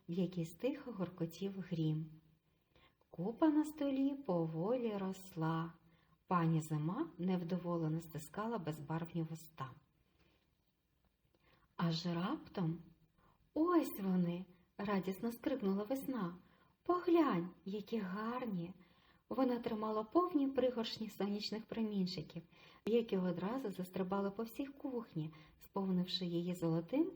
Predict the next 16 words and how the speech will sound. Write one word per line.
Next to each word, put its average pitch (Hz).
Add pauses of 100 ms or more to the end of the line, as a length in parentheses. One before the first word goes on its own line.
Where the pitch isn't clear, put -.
(1040)
рухливим 214
мерехтінням. 175 (1200)
«Насипай 269
сюди», 277 (520)
сказала 180
Зима, 196
підсуваючи 214
крижаний 175
казан. 160 (640)
Нестримні 208
промінчики 208
підстрибували 196
навіть 196
усередині 196
прозорого 202
казана. 226